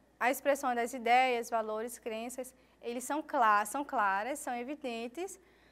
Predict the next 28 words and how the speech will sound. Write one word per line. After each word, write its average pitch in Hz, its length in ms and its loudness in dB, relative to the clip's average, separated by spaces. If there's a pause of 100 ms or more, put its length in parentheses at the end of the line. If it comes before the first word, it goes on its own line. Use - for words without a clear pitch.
(180)
pois 277 240 6
esse 294 300 2
é 311 100 2
um 320 60 0
tipo 311 260 -6
de 302 100 -4
texto 285 280 -2
que 294 80 -12
vai 285 160 0
propor 294 720 0
uma 302 140 0
reflexão 285 920 -4 (300)
e, 294 300 -4 (280)
ao 269 160 6
mesmo 294 320 0
tempo, 285 320 -4
um 302 120 -2
debate 254 440 2
de 240 120 -10
ideias. 220 680 -2 (640)
A 247 140 2
linguagem 311 560 6
explorada 247 500 2
vai 226 140 -2
ser 240 180 -2
a 233 60 2
linguagem 208 720 -2
denotativa, 240 1000 -4